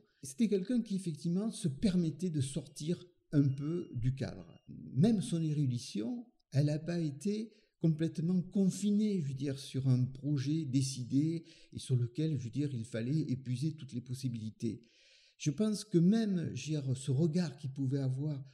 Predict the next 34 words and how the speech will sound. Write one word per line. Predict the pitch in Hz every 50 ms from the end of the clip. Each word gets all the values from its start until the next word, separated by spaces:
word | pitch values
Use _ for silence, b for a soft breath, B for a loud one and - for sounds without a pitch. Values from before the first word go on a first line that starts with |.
| B B B
sur | - - 120
le | 120 120
Bordeaux | 113 120 175 180 147 143 156 170 139
du | 113 113 107
dix-neuvième | - 110 110 120 110 107 107 113 113 110 120
siècle, | 131 - - 196 208 226 226 - - - - - b b b b b
il | - 185 190 190
l'a | 185 175
nourri | 165 165 170 175 170 160 143 165 160 160 175 180 - _ _ - -
de | 127 120 139
ce | 135 -
qu'il | - 143 135
a | 135 127
trouvé | - - 147 135 127 143 151
aussi | 139 139 151 139 123 - - - 143 143 - - -
ailleurs, | 135 135 127 120 123 113 104 95 -
c'est-à-dire | - - - - - 123 113 123 135 139 127
notamment | 139 143 135 135 131 123 131 139 147 165 170 B B B B B B B -
à | - 143
Sigma, | 131 - - 139 131 135 135 135 139 139 139 139 139 - _ _ _ _ _ _ - -
euh, | 123 123 117 110 110 - - - 175 180
au | - 151
C | 131 135 - 147
A |
P | 135 - 139
C. | 135 - - 135 131 131 - B B B B
Et | B 123
donc, | 127 160 175 175 175 - - _ -
un | 185 185 180 170 156
art | 151 165 - - - - - _ _ -
qui | - 151
lui | 143 160
a | 147
permis | 131 156 160 147 135 147 143 156 175 202 226 -